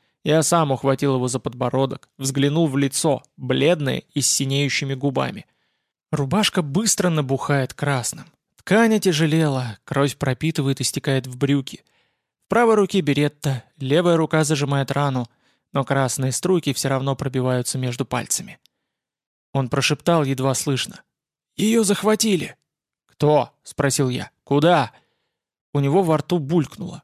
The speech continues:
ответил совсем хрипло. «Не теряй времени!» «Тебя нужно в больницу», —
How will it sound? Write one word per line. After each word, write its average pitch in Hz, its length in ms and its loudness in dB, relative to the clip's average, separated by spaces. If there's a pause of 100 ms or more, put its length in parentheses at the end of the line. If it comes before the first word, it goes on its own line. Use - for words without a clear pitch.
(120)
ответил 151 480 0
совсем 127 360 -2
хрипло. 127 440 -8 (840)
«Не 170 100 0
теряй 208 380 2
времени!» 175 800 -2 (800)
«Тебя 151 260 2
нужно 220 320 2
в 185 60 -4
больницу», — 233 580 0